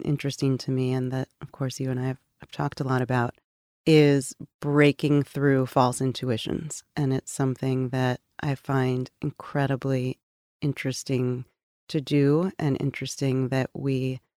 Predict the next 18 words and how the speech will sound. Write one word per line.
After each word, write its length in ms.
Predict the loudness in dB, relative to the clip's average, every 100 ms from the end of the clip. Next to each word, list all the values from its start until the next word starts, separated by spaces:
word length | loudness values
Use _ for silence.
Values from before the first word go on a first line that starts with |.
| _ _ _
often 680 | 4 6 4 0 0 0 -2 -2
reach 540 | -2 0 -2 -8 -10 -12 _ _ -4
deeper 320 | -2 0 -4
truths, 680 | -4 -2 0 0 -2 -8 -14 _ _ _ _ _ _ _
more 200 | -4 -2
fundamental 600 | 0 0 2 2 0 -2 -6
truths, 500 | -4 -6 -6 -14 -20 _ _ _ _ -4
a 140 | -4
better 280 | 0 2 2
picture 560 | 0 -6 -4 -4 -2 0
of 380 | 0 -2 -2 -10 -8
the 100 | -4
reality 540 | 0 2 0 0 -2
around 340 | 0 0 0 2
us 360 | 0 -2 -10 -12
when 280 | -6 -4 -2
we 160 | -4
can 420 | -6 -6 -4 -4